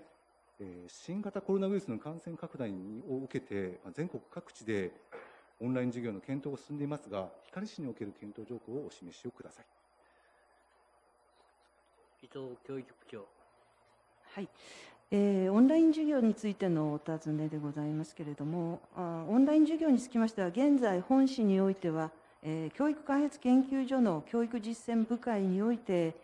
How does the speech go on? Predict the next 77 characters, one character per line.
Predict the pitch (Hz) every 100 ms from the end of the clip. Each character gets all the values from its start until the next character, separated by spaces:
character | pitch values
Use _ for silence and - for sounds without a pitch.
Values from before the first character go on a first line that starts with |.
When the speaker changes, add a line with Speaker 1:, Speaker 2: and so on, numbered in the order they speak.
| - _
Speaker 3:
研 | 175 175
究 | - 180 170
を |
進 | 165 - 180
め | 170
る | 170
と | 160
と | 156
も | 160 151
に、 | 143 139
実 | 196
際 | - 262 262
に、 | 262 269 262 - - - _
え | 208 202
ー、 |
臨 | 196 226
時 | 233
休 | 247 262 240
業 | 214
等 | 190 - 226
の | 202 165 156
措 | -
置 | 202 -
を | 175
取 | - 214
っ |
た | 185
場 | 165 170 170
合、 | 165 170 _ _ _
休 | 226
業 | 226 269
等 | 269 285
の | 247
期 | 214 -
間 | 285 311
に | 285
も | 214
よ | 185 185
り |
ま | 220 226
す | 233
け | 196
れ | 170
ど | 170
も、 | 185 220 220 - _
オ | 185
ン | 220 220
ラ | 220 208
イ |
ン | 185
に | 170
よ | 165
る | 220
授 | 185 233
業 | 226 196
を | 185 220 180 -
行 | 196
っ | 202
て | 202 - 196
い | 185
る | 180
ケ | -
ー | 294
ス | -
も | 165 131 -
出 |
て | 151 143
き | -
て | -
い | 135
ま | 127 123
す。 | - 143 - _ - - - _ -
具 | 202
体 | 285 302
的 | 311 302
に | 311 302
は、 | 214